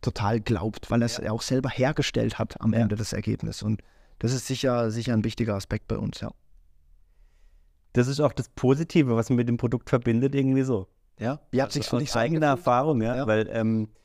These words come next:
Speaker 2: ich hatte vorher auch so einen japanischen Messerschleifstein mit
Speaker 1: Mhm.
Speaker 2: zwei Seiten und so und hab das damit schon mal ausprobiert und so und, mm, Winkel und, mm, ja, es wird ja manchmal schlimmer als besser, <laughs> sag ich mal.
Speaker 1: Ja.
Speaker 2: Ähm,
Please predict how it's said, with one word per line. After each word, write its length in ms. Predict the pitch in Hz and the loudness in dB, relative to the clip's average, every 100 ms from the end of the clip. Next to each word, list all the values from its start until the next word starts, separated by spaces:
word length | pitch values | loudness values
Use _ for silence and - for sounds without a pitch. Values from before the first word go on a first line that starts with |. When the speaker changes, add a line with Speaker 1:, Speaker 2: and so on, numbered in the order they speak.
| - _ | -20 _
Speaker 2:
ich 160 | 104 | -8
hatte 220 | 120 120 143 | 0 0 0
vorher 420 | - 139 165 165 | 2 4 4 4
auch 160 | 127 | 2
so 140 | 135 139 | 2 2
einen 80 | 117 | 2
japanischen 600 | 107 - 110 117 110 113 | 2 2 2 4 2 2
Messerschleifstein 920 | 110 185 180 175 170 - 175 190 214 - | 2 0 0 0 -2 0 0 0 -2 -2
mit 160 | 214 | -2
Speaker 1:
Mhm. 80 | 131 | -2
Speaker 2:
zwei 180 | - 95 | 0 0
Seiten 340 | 98 104 - | 0 -2 0
und 120 | 151 151 | 0 2
so 140 | 156 | 2
und 120 | 143 | 2
hab 120 | 98 | 0
das 140 | - - | -4 -2
damit 340 | 95 101 95 | 2 2 2
schon 140 | - 107 | 0 0
mal 80 | |
ausprobiert 520 | 101 104 - 101 104 101 | 2 -2 -4 -2 0 2
und 140 | 98 | 0
so 160 | 101 104 | 0 -2
und, 140 | 95 | -2
mm, 420 | 85 95 101 95 - - - - - - | -2 -2 -4 -6 -8 -8 -8 -8 -12 0
Winkel 480 | 95 98 101 101 | 2 2 2 0
und, 460 | 95 95 92 113 123 | 2 0 0 -2 0
mm, 60 | 104 | 0
ja, 400 | 95 107 117 107 | 2 0 0 -4
es 200 | 110 - | -10 -6
wird 120 | 107 | 0
ja 60 | 110 | 2
manchmal 400 | 104 - 113 95 _ _ _ | 2 0 -2 -2 _ _ _
schlimmer 400 | - 113 120 143 | -4 2 4 4
als 240 | 123 127 | 2 0
besser, 320 | - 120 123 - - - | 2 4 4 0 -8 -2
<laughs> 280 | 175 - - | -2 -2 -2
sag 140 | - - | -2 -2
ich 120 | - | 0
mal. 260 | 147 123 123 _ - | 0 0 -2 _ -6
Speaker 1:
Ja. 220 | - 110 - _ _ | -2 -2 -6 _ _
Speaker 2:
Ähm, 400 | 117 117 117 | 2 4 4